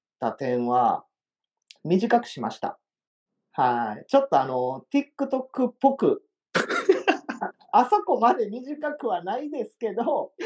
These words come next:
Speaker 2: はい。
Speaker 1: まあ、一分以内で全部内容が伝わるように。
Speaker 2: ああ、はいはいはい。
Speaker 1: まあ、たまにね、まあ、五分とか十分とか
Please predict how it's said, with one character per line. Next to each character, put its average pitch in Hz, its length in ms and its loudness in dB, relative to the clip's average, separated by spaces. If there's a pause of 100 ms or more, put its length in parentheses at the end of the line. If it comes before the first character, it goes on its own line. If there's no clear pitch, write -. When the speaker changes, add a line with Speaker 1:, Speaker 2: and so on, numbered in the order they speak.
(280)
Speaker 2:
は - 140 4
い。 - 120 -2 (920)
Speaker 1:
ま 214 200 4
あ、 - 140 -4
一 269 260 -2
分 311 240 -2
以 311 60 -2
内 214 260 4
で 143 340 2
全 175 240 -4
部 143 340 -4
内 170 280 2
容 185 180 6
が 180 160 2
伝 139 240 -6
わ 131 100 -2
る 135 120 -4
よ 143 180 -6
う 107 40 -14
に。 - 80 -20 (600)
Speaker 2:
あ 143 540 4
あ、 131 40 0
は 131 160 -2
い - 20 -2
は - 60 -4
い - 20 -8
は - 100 4
い。 - 40 2
Speaker 1:
ま 269 60 6
あ、 294 40 2
た 330 80 -4
ま - 0 -
に 330 480 -12
ね、 254 300 -2 (180)
ま 170 160 -2
あ、 156 80 -4
五 196 160 2
分 240 260 -4
と 151 120 -6
か 143 400 0
十 208 340 -6
分 143 220 -10
と 139 140 -6
か 123 300 -2